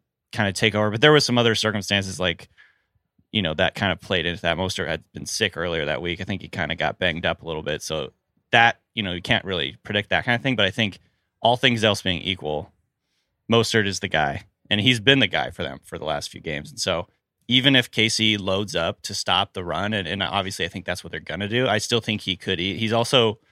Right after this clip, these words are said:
an effective receiver. And he has, like, big play potential.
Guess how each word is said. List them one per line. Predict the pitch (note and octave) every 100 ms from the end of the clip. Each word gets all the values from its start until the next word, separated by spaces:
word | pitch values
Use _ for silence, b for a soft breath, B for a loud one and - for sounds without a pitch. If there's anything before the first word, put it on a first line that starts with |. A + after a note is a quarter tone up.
| _ -
an | G#2+
effective | - A2 - G2+
receiver. | G2+ - F#2 F2+ G#2 - _ _ _ _ _
And | A2+ B2+
he | C#3+
has, | D3 A#2+
like, | A#2+ G2 _ -
big | A2+ G2
play | - F#2+
potential. | - - E2 - A#1 -